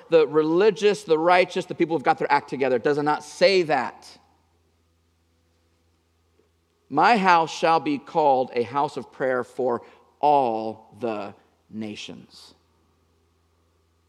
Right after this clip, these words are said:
And what were the Pharisees doing? Crowding them out. Taking away their space.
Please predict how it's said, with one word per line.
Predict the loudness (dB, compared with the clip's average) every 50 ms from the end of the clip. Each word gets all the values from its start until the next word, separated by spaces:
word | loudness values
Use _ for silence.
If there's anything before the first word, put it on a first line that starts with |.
| _ _ _ _ _ _ _ _ _ _ _ _ _ _ _ _ _ _ _ _ _ _ _ _ _ _ _ _ _ _ _ _ _ _ _ _ _ _ _ _ _ _ _ -10
And | -6
what | -6 -4
were | -4 -6
the | -8
Pharisees | -8 -8 -6 -4 -4 -6 -6 -10 -16 -14
doing? | -10 -8 -8 -6 -8 -8 -14 -18 -20 _ _ _ _ _ _ _ _ _ _ _ _ _ _ _ _ _ _ _ _ _ _ _ _ _ _ _ _ _ _ _ _ _ _
Crowding | -8 -4 -4 -2 -2 -4
them | -6 -8
out. | -8 -10 -10 -12 -16 _ _ _ _ _ _ _ _ _ _ _ _ _ _ _ _ _ _ _ _ _ _ _ _ _ _ _ _ _ _ _
Taking | -4 -2 -2 -2 -4
away | -6 -4 -4 -4 -4 -6 -8
their | -12 -8 -6 -6 -6 -6
space. | -8 -10 -10 -8 -8 -8 -8 -10 -12 -18 -20 -20